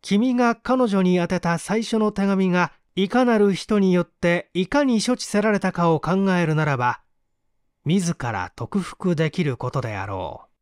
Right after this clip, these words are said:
その女性の苦しい胸中こそ、君の最後の手紙が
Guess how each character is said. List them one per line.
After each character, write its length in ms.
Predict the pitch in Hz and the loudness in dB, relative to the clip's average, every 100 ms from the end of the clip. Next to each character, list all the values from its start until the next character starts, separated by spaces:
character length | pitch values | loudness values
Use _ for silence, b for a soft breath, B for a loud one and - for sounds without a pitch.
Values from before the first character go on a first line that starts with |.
| _ _ _ _ _ _ _ _ _ _ _ _ _ _ _ | _ _ _ _ _ _ _ _ _ _ _ _ _ _ _
そ 180 | - 156 | -4 0
の 220 | 170 170 | 4 2
女 180 | 151 165 | 2 -2
性 300 | - 180 180 | 0 2 2
の 240 | 170 175 | 4 2
苦 300 | 165 - 185 | 0 0 2
し 320 | 196 - 196 180 | 2 0 0 0
い 80 | - | 0
胸 200 | 190 170 | 0 0
中 260 | - 160 | -2 -2
こ 160 | 156 165 | -2 -4
そ、 320 | - 123 - _ _ _ _ _ _ _ _ _ - | -4 -6 -8 _ _ _ _ _ _ _ _ _ -4
君 300 | 165 196 208 | 0 2 4
の 200 | 202 190 | 4 2
最 360 | - 208 240 | 0 0 2
後 180 | 214 190 | 2 2
の 160 | 180 175 | 2 0
手 160 | 165 | 0
紙 300 | 180 190 185 | 0 2 2
が 300 | 170 165 156 | 2 0 -2